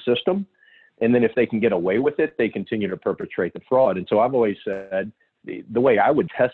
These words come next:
the system before I've, you know, inflated any revenue is if I had, say, five banks that I had accounts in, and Mason, you were my auditor, and you came in and said, "Brian, where do we send the confirmations this year?"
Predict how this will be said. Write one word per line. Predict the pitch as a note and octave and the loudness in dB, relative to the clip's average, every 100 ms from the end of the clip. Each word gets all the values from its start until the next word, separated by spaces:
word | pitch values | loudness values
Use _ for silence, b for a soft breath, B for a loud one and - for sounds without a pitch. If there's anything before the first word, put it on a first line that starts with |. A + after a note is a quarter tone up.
| - | -6
the | G2+ - | -12 -8
system | A2+ - C#3+ | -8 -6 -4
before | A2 - A2 | -4 -2 0
I've, | G2 E2+ - _ - | -2 -6 -18 _ -16
you | G#2 | -12
know, | F2+ - | -12 -8
inflated | G2 - G#2 A2+ A#2+ | -8 -2 0 2 2
any | A#2+ A2+ | 0 0
revenue | C3 A2 C#3 D#3+ G3 - _ _ _ - | 2 2 2 0 -2 -8 _ _ _ -2
is | G#2+ | 0
if | G#2+ G#2 | 0 2
I | C3 | 2
had, | C3 A2+ - | 2 -4 -4
say, | G#2+ F#2+ - _ - | -6 -6 -14 _ -4
five | A2+ G#2+ | -4 -4
banks | G2+ A2+ - - | -6 -8 -10 -10
that | G2+ | -8
I | G2+ | -6
had | G#2 F#2+ - - | -6 -8 -12 -20
accounts | F#2+ - A2 B2+ - | -20 -12 -8 -8 -6
in, | D3+ F3 D3 F#2+ | -6 -6 -10 -10
and | F#2+ | -2
Mason, | A#2+ B2+ A2 | 0 0 -2
you | A#2 | 0
were | A#2 | 2
my | G#2+ | 2
auditor, | G#2 C3 D3 C#3 | 2 0 -2 -4
and | G#2+ | -6
you | A#2+ | -8
came | A2 A2 | -8 -6
in | B2+ | -8
and | A2+ | -8
said, | G2 F2+ | -8 -6
"Brian, | G#2 A#2+ G#2+ | -4 -4 -2
where | A2 | -2
do | A#2 | -2
we | F#2+ | -2
send | A2+ | -4
the | A2 | -4
confirmations | A2+ G#2 G#2 A#2+ - B2+ | -4 -6 -4 -4 -4 -6
this | C3+ - | -6 -2
year?" | E3 F3+ | -4 -4